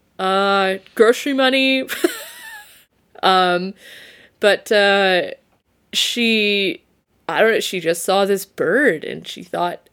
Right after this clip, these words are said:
and I was ve-, I was very proud of her because it is actually something that I like now. It's not something that teenage me liked <laughs> that she was remembering from. It's something that, that I, I like and appreciate now. So I was very impressed, very touched,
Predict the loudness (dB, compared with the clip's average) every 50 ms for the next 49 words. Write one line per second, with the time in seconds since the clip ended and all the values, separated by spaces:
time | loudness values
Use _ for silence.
0 | -2 0 2 4 4 2 2 2 0 2 2 2 0 0 0 0 0 -2 -2 -2
1 | -4 -4 -4 -4 -4 -4 -4 -4 -4 -6 -6 -6 -4 -4 -4 -4 -6 -8 -6 -2
2 | -2 0 2 4 2 4 4 2 0 0 -2 -6 -8 -10 -8 -6 -6 -6 -6 -6
3 | -8 -8 -6 -4 -4 -2 -2 -2 -2 0 0 0 0 -2 -4 -2 0 0 0 0
4 | -2 -2 -4 -2 0 0 0 0 -2 -4 -2 -2 0 2 2 2 2 0 -4 _
5 | -10 -8 -6 -4 -2 -2 -2 -2 -4 -6 -8 -6 -4 -2 0 0 0 0 -2 -4
6 | -10 -20 _ _ _ _ -8 -8 -8 -6 -6 -6 -6 -6 -6 -8 -6 -4 -4 -2
7 | -2 -2 -2 -2 0 0 0 0 2 2 2 2 0 0 -2 0 0 2 2 0
8 | -4 -8 -16 -18 -16 -18 -20 -10 -6 -6 -4 -2 0 -2 0 -2 -2 0 2 2
9 | 2 2 0 -2 0 0 2 2 2 0 0 2 4 4 4 2 0 -2 -4 -2
10 | 0 0 0 0 -2 -4 -6 -8 -6 -6 -6 -8 -8 -8 -4 -2 -2 -2 -2 -2
11 | -4 -4 -4 -4 -2 -2 -2 -2 -2 -4 -6 -4 -2 0 0 -2 -2 -2 -2 -2
12 | -2 -4 -8 -14 -20 -20 -20 _ _ -6 -4 -4 -4 -4 -2 -2 -2 -2 -4 -8
13 | -16 -16